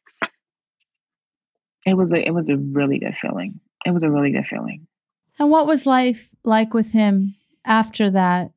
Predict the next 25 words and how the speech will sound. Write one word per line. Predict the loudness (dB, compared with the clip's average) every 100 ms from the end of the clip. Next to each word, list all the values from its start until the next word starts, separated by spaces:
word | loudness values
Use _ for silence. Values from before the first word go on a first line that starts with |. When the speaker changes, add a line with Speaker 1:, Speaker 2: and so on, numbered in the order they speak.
| _ -4
Speaker 2:
reunion, | 0 2 2 0 -2 -2 -6
Takia? | -10 -10 -4 -4 -4 -6 _ -20 _ _ _ _ _ _ _ _ 0
Speaker 1:
Um, | 0 2 0 -2 -6 -14 -20 -20 -20 _ _ _ _ -20 -20 _ _ _ _ _ _ _ _ _
so | -2 0 2 -2 -2 -4 -4 -6 -10 -16 _ _ _ _ _ _ -4
beyond, | 0 0 0 -2 -4 -4
you | -2
know, | 0 0
aside | -2 -2 -2 -2
from | -6 -4
the | -2 -2
emotions | -2 -2 -2 -4 -4
of | -4
excitement, | -4 -4 -2 0 0 0 -2 _ -20 -20 _ _ _ _ -10
um, | -6 -6 -6 -6 -8 -14 _ _ _ _ _ _ _ _ _ _ -4
there | -2
was | 0
a | -2
process | -4 -4 -2 -4 -6 -6 -4
that | -2
my | -2
dad | 0 0 0
had | -2
to |
go | -4 -4 -4
through, | -6 -6